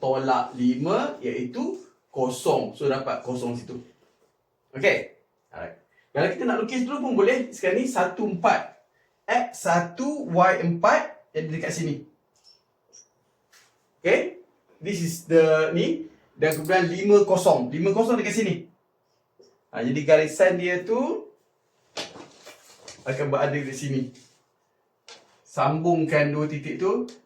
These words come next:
Pastikan dia bersambung depan dan belakang. Jangan titik tu saja.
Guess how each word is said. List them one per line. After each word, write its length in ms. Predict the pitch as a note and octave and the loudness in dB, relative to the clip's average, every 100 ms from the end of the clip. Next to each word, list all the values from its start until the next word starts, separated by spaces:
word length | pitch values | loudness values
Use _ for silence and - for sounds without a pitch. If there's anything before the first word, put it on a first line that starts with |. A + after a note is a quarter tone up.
| _ | _
Pastikan 880 | E3+ F#3 - C#4 B3+ D3+ F#3+ C4+ - _ - | -2 0 -4 -6 0 2 2 0 -8 _ -8
dia 560 | C#3+ G3 G3+ G3+ G#3 D#3+ | 0 2 4 2 0 -2
bersambung 1120 | E3 F3+ - F#3 F#3+ F3 A#3 A#3 B3 B3 - _ _ _ | -2 -2 0 0 0 6 8 8 6 2 -4 _ _ _
depan 560 | C#3+ F3 F3 - G#3+ G3 | 0 2 2 4 4 4
dan 160 | F3+ D#3+ | 0 0
belakang. 560 | D#3+ D#3+ F#3+ C3 B2 - | 0 0 0 0 -4 -6
Jangan 240 | F3+ G#3 | -4 -4
titik 320 | A3+ - F3+ F#3+ | -6 -6 -6 -4
tu 40 | |
saja. 240 | F#3+ D3+ | -2 -2